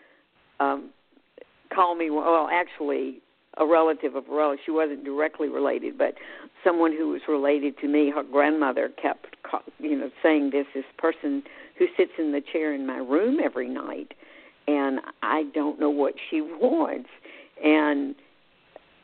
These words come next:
<laughs> my, re-, I mean, it's an indirect relationship, but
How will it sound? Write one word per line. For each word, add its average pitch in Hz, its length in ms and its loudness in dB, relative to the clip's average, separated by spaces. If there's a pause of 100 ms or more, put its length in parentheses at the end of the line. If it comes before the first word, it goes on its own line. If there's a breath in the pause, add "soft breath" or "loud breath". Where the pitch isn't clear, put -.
<laughs> - 1400 -4
my, 170 420 4 (260)
re-, 175 220 4
I 170 60 0
mean, 160 160 -4
it's 151 140 -8
an 160 140 -6
indirect 151 500 -4 (180)
relationship, 147 760 -2
but 160 140 4